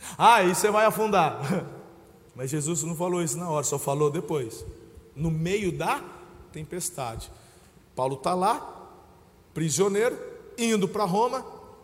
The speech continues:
tempestade. A Bíblia fala que não dava pra saber quando era de dia, quando era de noite, que eram vários dias, tempestade, tempestade. <laughs> Aí o Paulo vai orar, fala, "Senhor, e aí?" Porque assim,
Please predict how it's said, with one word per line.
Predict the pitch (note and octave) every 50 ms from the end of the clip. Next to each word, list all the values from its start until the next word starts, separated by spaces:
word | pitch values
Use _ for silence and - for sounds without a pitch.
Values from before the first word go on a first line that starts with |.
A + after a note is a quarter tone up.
| - - - - - - _ -
tempestade. | - F3+ F3 F3 F3 E3 - - C3+ A#2+ A#2+ C#3
A |
Bíblia | C#3 E3+ E3+ F#3 E3+
fala | - F3+ F#3
que | F#3 F#3+
não | F#3+
dava | G3 G3 G3
pra | G3 G3
saber | F3 - F#3 E3+ E3 D#3
quando | D#3+ F3 E3+
era | F3 F3+
de | D#3 C#3+ C#3+
dia, | B2+ F#3+ F#3+
quando | G3 F#3 F3+
era | F#3 F#3+
de | F3 F#3+
noite, | F3+ E3 D3+ C#3 C#3+ -
que | - D3
eram | D3 D#3+ D3
vários | B2 C3+ E3 F#3+ F#3+ E3+ C3
dias, | A#2 B2 C3 A#2 G#2+ -
tempestade, | - D3+ C#3 - E3 D#3+ - - G#2 -
tempestade. | - C#3 - - D3 - - - A2+ A2+ A2+ - - - - - - - - - - - - - - - - _ _ _ - _ - - _ _ _ _ _ _ _ _ - -
<laughs> | - A#2 - - - - - - - - - _ _ _ _ _ _ _ _ _ _ _ _ _ -
Aí | - C#3 D3 D3 D3+ F3 F3+
o | F3
Paulo | D#3 - D#3 E3 E3+ E3+
vai | D#3 E3 F3+
orar, | G3+ G#3 F#3 E3+
fala, | C#3+ - D#3
"Senhor, | - - F#3+ G3+ G3 F#3
e | F#3+
aí?" | G#3 G#3+ G3 F3+ D#3
Porque | B2+ - - D3+ - F3+
assim, | E3+ - - E3+ D#3+ D3 A#2+ G2+